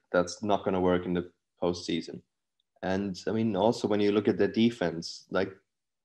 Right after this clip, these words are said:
they seem to be, like, kind of a hit or miss defense. Like, or I don't know if they're just not ready to the begin-, like, at the beginning of games, but somehow they seem to be able to turn it on in the second half, almost in every game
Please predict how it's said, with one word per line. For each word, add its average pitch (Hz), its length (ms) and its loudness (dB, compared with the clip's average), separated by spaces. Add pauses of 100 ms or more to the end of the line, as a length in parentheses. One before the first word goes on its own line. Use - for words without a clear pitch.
(120)
they 113 160 6
seem 117 340 2
to 98 80 0
be, 95 480 2
like, 87 220 -2
kind 101 140 0
of 95 100 -2
a 92 40 2
hit 101 240 2
or - 100 0
miss 104 380 0
defense. 90 720 -6
Like, 92 360 -2 (880)
or 95 220 4 (140)
I 95 60 6
don't 123 120 4
know 123 80 6
if 107 140 2
they're 104 100 4
just - 220 -2
not 90 420 0
ready 101 380 4
to 113 160 -6
the 95 80 2
begin-, 92 360 0
like, 95 180 2
at 95 40 4
the 87 80 0
beginning 95 300 0
of 90 160 -4
games, 85 320 2
but - 280 0 (300)
somehow 120 400 2
they 98 260 4
seem 101 360 -2
to 90 300 2
be 90 120 2
able 90 160 2
to - 140 -14
turn 98 280 2
it 87 120 -2
on 92 320 0
in 90 120 -6
the 92 60 -2
second 92 360 -2
half, 95 360 0
almost 92 300 -2
in 92 100 -2
every 95 240 -2
game 90 420 -2